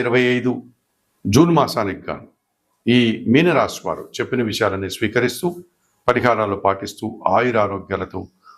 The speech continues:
ఆర్థిక అభివృద్ధిని పొందాలని మనస్ఫూర్తిగా కోరుకుంటూ, సర్వే జనా సుఖినో భవంతు.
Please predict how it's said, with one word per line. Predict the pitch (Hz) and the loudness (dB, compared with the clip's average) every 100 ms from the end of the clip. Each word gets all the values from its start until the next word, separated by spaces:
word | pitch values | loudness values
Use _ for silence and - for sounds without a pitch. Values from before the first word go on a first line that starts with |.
| - | 0
ఆర్థిక | 101 - 147 127 | 0 0 -2 0
అభివృద్ధిని | 101 101 95 90 95 | 0 -2 -6 -8 -6
పొందాలని | 92 90 92 95 | -4 -4 -2 -4
మనస్ఫూర్తిగా | 110 - 110 101 101 | -4 -8 -10 -4 -2
కోరుకుంటూ, | - 101 139 131 202 196 _ _ - | -2 -4 -2 0 -2 -2 _ _ -2
సర్వే | - 107 123 120 110 95 | 0 4 4 4 2 -2
జనా | 98 95 85 | -2 -2 -4
సుఖినో | - 87 90 90 | -8 -12 -8 -6
భవంతు. | 85 78 73 - | -6 -8 -10 -14